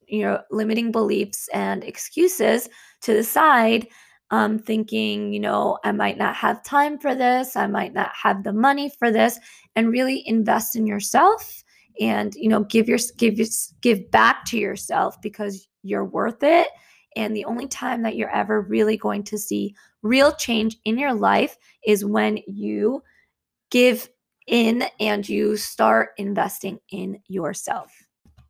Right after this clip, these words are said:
So the last thing I'm gonna leave you with is to just remember what I always talk about on Instagram and on Mind Your Thoughts podcast,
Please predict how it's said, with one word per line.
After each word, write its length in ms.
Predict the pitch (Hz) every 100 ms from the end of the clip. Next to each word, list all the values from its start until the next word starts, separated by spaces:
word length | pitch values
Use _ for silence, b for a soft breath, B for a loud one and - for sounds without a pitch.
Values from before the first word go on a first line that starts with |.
| _ _ _ _ _ _ _ _ _ _ _ _ -
So 140 | 277 247
the 120 | 240
last 360 | 233 247 294
thing 160 | 320 294
I'm 100 | 269
gonna 240 | 240 226
leave 180 | 214 202
you 140 | 220 220
with 220 | 220 220
is 200 | 208 208
to 120 | -
just 440 | 202 226 233 - -
remember 840 | 269 226 208 208 214 208 208 208
what 180 | 202 202
I 80 | 196
always 420 | - 220 269 269
talk 320 | - 214 208
about 400 | 208 202 196 196 -
on 300 | 190 190 - -
Instagram 840 | 269 - 285 269 254 254 240 226
and 320 | - 202 196
on 240 | 196 196 196
Mind 260 | 190 190
Your 120 | 190 190
Thoughts 400 | 208 202 196 -
podcast, 640 | - 262 269 269 254